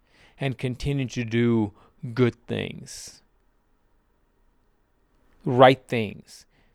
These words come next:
the things that fortify your, your character despite your past.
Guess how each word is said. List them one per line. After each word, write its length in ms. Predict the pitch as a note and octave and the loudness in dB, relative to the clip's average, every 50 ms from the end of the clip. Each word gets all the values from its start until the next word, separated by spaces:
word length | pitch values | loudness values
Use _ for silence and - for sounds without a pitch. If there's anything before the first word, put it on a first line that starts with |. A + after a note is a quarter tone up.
| _ _ - | _ _ -18
the 100 | C#3 B2 | -12 -6
things 320 | - D#3 D#3 D3+ D3+ C3 | -2 -2 0 0 0 2
that 260 | C3+ B2+ A#2+ - - _ _ _ _ _ _ _ _ _ _ _ _ _ _ _ _ _ _ _ _ _ _ _ | 2 2 2 2 0 _ _ _ _ _ _ _ _ _ _ _ _ _ _ _ _ _ _ _ _ _ _ _
fortify 840 | _ - - - - - E3 E3 D#3 D3 A#2+ - C#3 B2+ B2 A#2+ A2+ | _ -20 -20 -4 2 4 6 6 6 4 2 0 0 2 2 4 2
your, 360 | A2+ A2+ G#2+ A2 A2 A#2+ - - - C#3 C#3 C#3 C#3+ - _ - | 0 -2 -2 -4 -4 -4 -6 -8 -10 -10 -10 -10 -10 -12 _ -8
your 160 | C3+ C3 A#2 - - | -6 -6 -6 -6 -6
character 840 | - - - - B2+ C3 B2 A2+ - - - - - - - - - _ _ _ _ _ _ _ _ _ _ _ _ _ _ _ _ _ _ _ _ _ _ _ _ - | -4 -2 -2 -2 -2 -4 -4 -6 -10 -12 -10 -10 -10 -10 -12 -18 -20 _ _ _ _ _ _ _ _ _ _ _ _ _ _ _ _ _ _ _ _ _ _ _ _ -6
despite 560 | - C#3 A#2+ - - - - C#3 C3 C3 - | -6 -6 -6 -6 -2 2 4 4 4 4 0
your 140 | - B2 A2 | -4 -8 -8
past. 720 | - - - - - - - - - - - - - - | -8 -8 -10 -8 -10 -10 -10 -16 -18 -20 -20 -20 -20 -20